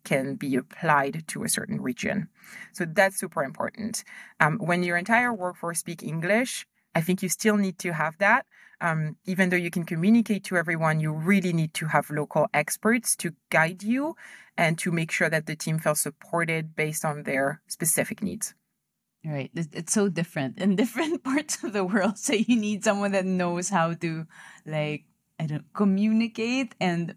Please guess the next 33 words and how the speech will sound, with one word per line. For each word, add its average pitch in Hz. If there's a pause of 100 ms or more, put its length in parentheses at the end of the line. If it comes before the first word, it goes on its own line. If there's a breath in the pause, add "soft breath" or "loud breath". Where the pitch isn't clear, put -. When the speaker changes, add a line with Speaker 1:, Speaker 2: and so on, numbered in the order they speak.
Speaker 2:
provide 185
the 170
support, 139 (200)
right? 170
That, 165 (540 soft breath)
um, 156
that, 165
Speaker 1:
Absolutely. 156
Speaker 2:
that 156
actually 165
feel 156
is, - (500 soft breath)
is 160
appropriate. - (460 loud breath)
Um, 151
but 180
with 190
the 190
difference 277
in 196 (140)
cultures 180
and 180
coming 196
from 220
different 185 (260)
places 180
and 170
walks 165
of 165
life 151
and, 151
you 175
know 147